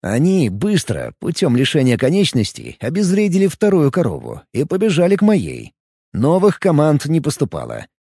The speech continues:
и я остался на месте, следя, чтобы скотинки не придумали новую пакость. Мало ли они еще и как змеи ползать умеют. Не умели. И вскоре три обездвиженных, но еще живых,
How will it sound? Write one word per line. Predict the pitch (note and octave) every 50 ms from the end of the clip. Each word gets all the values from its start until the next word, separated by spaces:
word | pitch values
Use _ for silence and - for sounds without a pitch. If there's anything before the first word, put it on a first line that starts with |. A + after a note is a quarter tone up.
| _
и | - C3+
я | B2 G#2 G2 G2 G#2+
остался | B2+ C3 - - D3 D#3 C#3+ - E3+
на | F3 F#3
месте, | G#3+ A3+ G#3 C#3+ - - - A#1+ A#1+ -
следя, | - - - - F#3 G3 G#3+ C#3 B2+
чтобы | - - D#3+ D3 D3+ D3+
скотинки | - - - B2 A#2+ - A3 A3+ G#3 C#3 - - G#2+
не | G#2 G#2 D#3+ G3
придумали | F#3+ F#3 G#3+ A#3 G3 G3 A3 F3+ D3 D#3 E3+ F#3+
новую | G3 G3 F#3 C3 A#2 D3+ E3+ D3+
пакость. | - - C2+ - - B1 - - - - _ _ _ _ _ -
Мало | G2 G2+ G#2+ D3 E3 F#3 F#3+
ли | F#3+ F#3
они | F#3 F3+ F3+ G3 G3 F#3+ F#3+
еще | F3 - - - F#3+
и | F3 G3
как | - - G#3 G3 D#3
змеи | C3 B2+ C3 C#3+ F3 G3 A3+ B3+ B3+
ползать | G3+ - - A#3+ G#3 C#3+ B2 G#2+ B2 G#2+ -
умеют. | D3 A#2 F#2+ C#2 B1 B1+ B1+ - - - _ _ _ _ _ _ _ _ _ -
Не | - D2 E2 G#2 C3
умели. | F#3+ G3+ C3+ G2+ E2+ E2 E2 F2 F2+ F2 E2 - _ _ _ _ _ _ _ _ _ _
И | - F#2 G#2
вскоре | - - - - G#3+ G#3+ F#3 G2 C#2 - -
три | - A#2+ B2+ C3
обездвиженных, | B2+ A#2 B2 B2 G#2 C3+ G3 G#3+ C#3+ A2+ F#2+ D#2 C#2 - -
но | F#2+ A2+
еще | B2 A#2+ - D#3+
живых, | F3 F3+ G3+ C3+ D#2+ B1 - - _